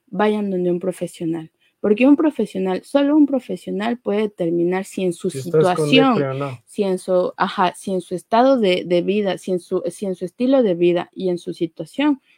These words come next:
Speaker 1: ustedes están enfrentando una depresión. Porque, por ejemplo, yo puedo decir, "Estoy deprimida", pero, mm, antes de mi vida diaria, y, y yo le puedo preguntar a alguien como, "¿Sales?".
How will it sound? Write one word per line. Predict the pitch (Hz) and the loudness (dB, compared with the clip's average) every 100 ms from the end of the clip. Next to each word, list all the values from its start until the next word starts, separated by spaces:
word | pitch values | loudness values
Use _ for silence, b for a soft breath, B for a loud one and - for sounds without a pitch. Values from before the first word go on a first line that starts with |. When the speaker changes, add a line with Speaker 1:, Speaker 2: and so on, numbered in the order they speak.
| _ | _
Speaker 1:
ustedes | 180 - 247 233 | -18 2 4 4
están | 185 - 196 | -2 -8 -6
enfrentando | 202 196 175 170 175 185 185 | -6 -8 -8 -6 -6 -4 -4
una | 180 175 | -4 -4
depresión. | 170 - 151 - 156 _ _ _ | -6 -8 -16 -16 -16 _ _ _
Porque, | 220 233 | 2 4
por | 226 247 | 6 6
ejemplo, | 254 277 277 208 175 | 6 4 2 0 -4
yo | 190 226 233 | -2 -4 0
puedo | 240 | 0
decir, | 208 185 208 | 0 -4 -6
"Estoy | 196 - 233 | -6 -2 2
deprimida", | 240 214 190 190 208 240 226 b b b b _ _ _ _ _ | 2 0 -4 -4 -2 -4 -6 b b b b _ _ _ _ _
pero, | 233 233 233 226 220 220 208 208 - - - _ _ _ _ _ | 2 4 2 0 0 -2 -2 -4 -8 -16 -20 _ _ _ _ _
mm, | 254 269 269 262 254 - _ _ _ _ _ _ _ - | 0 4 4 4 0 -6 _ _ _ _ _ _ _ 0
antes | 294 302 320 294 | 2 2 0 2
de | 254 | 2
mi | 233 | 0
vida | 226 262 269 254 | 0 0 0 0
diaria, | 262 269 277 277 - | 0 0 -2 -4 -4
y, | 233 240 | -2 -2
y | 220 | -2
yo | 240 | 0
le | 240 | 0
puedo | 226 240 | -2 -6
preguntar | 214 196 196 190 196 | -4 -6 -6 -8 -8
a | 202 | -6
alguien | 202 202 196 | -6 -8 -8
como, | 185 175 175 | -10 -10 -10
"¿Sales?". | - 208 220 233 226 226 226 226 - | -8 -4 -2 -2 -2 -2 -4 -6 -10